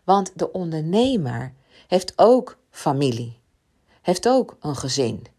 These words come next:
Heeft ook vrienden. En daar gebeurt ook van alles mee. Mensen worden ziek. Mensen komen te overlijden. Er gebeurt, ja, het gebeurt. Er komt drama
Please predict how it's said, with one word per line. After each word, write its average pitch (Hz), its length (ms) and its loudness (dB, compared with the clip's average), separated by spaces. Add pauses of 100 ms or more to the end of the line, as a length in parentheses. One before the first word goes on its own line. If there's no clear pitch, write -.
(520)
Heeft 214 320 -2 (180)
ook 233 420 4 (300)
vrienden. 123 680 -4 (840)
En 180 120 0
daar 190 180 4
gebeurt 165 340 -8
ook 220 200 -2
van 135 160 -10
alles 120 300 -8
mee. 120 380 -10 (840)
Mensen 175 320 0
worden 135 220 -4
ziek. - 400 -6 (600)
Mensen 143 320 -6
komen 131 240 -4
te - 140 -10
overlijden. 165 840 -4 (480)
Er 135 320 -4 (300)
gebeurt, 170 640 -2 (540)
ja, 135 340 -6
het - 180 -8
gebeurt. 180 540 -8
Er 156 140 -6
komt 135 240 -10
drama 165 600 -4